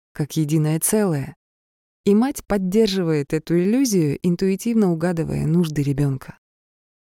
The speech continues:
Она чувствует, когда её малыш голоден, и даёт ему грудь.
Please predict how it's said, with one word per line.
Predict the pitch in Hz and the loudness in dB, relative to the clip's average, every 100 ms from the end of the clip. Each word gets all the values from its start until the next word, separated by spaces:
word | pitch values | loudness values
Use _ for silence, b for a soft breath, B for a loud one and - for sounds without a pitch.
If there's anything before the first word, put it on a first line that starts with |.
| _ | _
Она | 208 240 | 2 2
чувствует, | 240 277 - 233 202 | 2 -4 -2 2 2
когда | - 180 185 | 0 -2 0
её | 180 180 180 | 2 2 2
малыш | 185 185 180 | 2 2 2
голоден, | 170 240 240 156 143 - | 2 2 2 0 -2 -4
и | |
даёт | 143 139 180 - | -2 -2 -2 -4
ему | 139 135 | -2 -2
грудь. | 139 156 - | -2 -6 -10